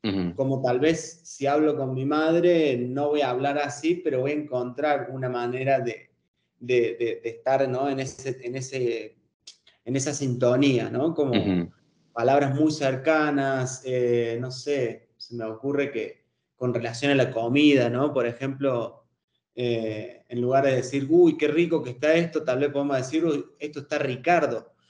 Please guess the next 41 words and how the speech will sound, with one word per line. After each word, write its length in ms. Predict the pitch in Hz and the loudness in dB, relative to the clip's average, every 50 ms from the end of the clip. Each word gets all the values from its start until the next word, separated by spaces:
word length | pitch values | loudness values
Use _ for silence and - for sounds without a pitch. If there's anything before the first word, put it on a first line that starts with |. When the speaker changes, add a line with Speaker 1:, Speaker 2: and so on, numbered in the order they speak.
| _ _ _ _ - | _ _ _ _ -2
Speaker 2:
<laughs> 0 | |
en 1120 | 143 - - - 190 185 - 170 165 160 165 156 147 147 147 143 139 135 269 240 160 156 | -2 -2 2 6 6 6 8 6 6 6 6 4 4 2 2 2 4 4 6 6 6 6
lugar 300 | 156 170 160 160 170 180 | 6 8 8 8 6 4
de 100 | 160 160 147 | 4 4 6
rico. 440 | 175 - 151 165 156 - - 127 127 | 6 6 4 2 2 -2 -6 -10 -6
Speaker 1:
<laughs> 760 | 185 185 175 - - - 147 120 123 - - 143 117 113 110 104 | -4 -4 -4 -4 4 6 8 8 8 6 6 4 4 4 4 2
Ok. 100 | - - 110 101 101 | 4 4 2 4 4
Speaker 2:
Entonces, 680 | 135 143 143 135 - 170 170 165 165 175 170 151 135 143 | 2 -2 -2 0 0 0 0 2 4 6 6 6 8 6
eso 240 | 160 160 196 185 143 | 4 4 2 0 0
tal 160 | 139 135 139 | 0 2 2
vez 160 | 156 160 156 | 2 0 0
funcionaría 640 | 160 160 143 139 147 135 131 127 131 147 151 151 143 | -2 -4 -4 -4 -4 -4 -2 0 0 2 0 0 0
con 140 | 147 147 139 | -2 -2 -2
un 140 | 147 151 151 | 0 0 0
amigo, 600 | 139 135 135 139 147 156 165 180 202 202 190 - | 0 0 -2 0 0 2 4 4 4 2 0 0
pero 200 | 143 131 127 120 | -2 -2 -2 -4
si 160 | - - 135 | -6 -8 -6
lo 120 | 123 131 | -4 -2
digo 260 | 131 143 147 147 147 147 | 0 2 4 4 4 4
en 140 | 139 139 | 4 2
una 160 | 139 143 147 143 | 0 0 0 0
reunión 420 | 135 131 131 131 131 139 139 139 | 0 0 0 0 0 -2 0 0
Speaker 1:
Ajá. 100 | 117 107 | 0 2
Speaker 2:
formal, 440 | - 127 127 - - 139 139 147 147 165 165 160 - _ _ _ _ _ _ _ | 2 2 2 2 2 0 0 0 0 0 -2 -4 -8 _ _ _ _ _ _ _
Speaker 1:
Ajá. 100 | - 113 143 | 0 4 6
Speaker 2:
quedaría 340 | 139 135 131 139 151 151 151 | 6 6 6 6 4 4 4
mal. 320 | 160 160 165 151 139 123 | 4 2 2 2 2 -2
<laughs> 560 | - - 175 165 156 147 - - - - - - _ | -2 -4 -4 -4 -4 -4 -6 -12 -14 -16 -18 -18 _
Speaker 1:
Sí, 280 | - - 120 110 104 101 | 4 6 6 6 8 8
pero 200 | - 131 123 127 | 8 10 10 10
entre 320 | 131 135 127 135 131 131 | 8 8 6 6 6 4
u-, 140 | 123 135 - - - | 4 2 -2 -8 -6
ustedes, 520 | 123 120 113 - 135 131 123 117 110 - - | -6 -4 0 2 4 4 4 4 2 2 0
eh, 140 | 117 107 - | 0 0 0
o 80 | - 110 | -6 -2
sea, 160 | 104 120 113 | 0 0 0
entre 220 | 113 110 107 117 107 | 0 0 0 0 0
amigos, 380 | 104 107 110 110 101 101 98 | 0 0 -4 -4 -6 -6 -8
digamos, 280 | 98 98 95 95 95 - | -8 -10 -10 -10 -12 -4
se 100 | - 110 | -2 0
entiende. 500 | 107 104 98 - 107 110 104 92 90 90 | 0 0 0 2 2 2 2 0 -4 -10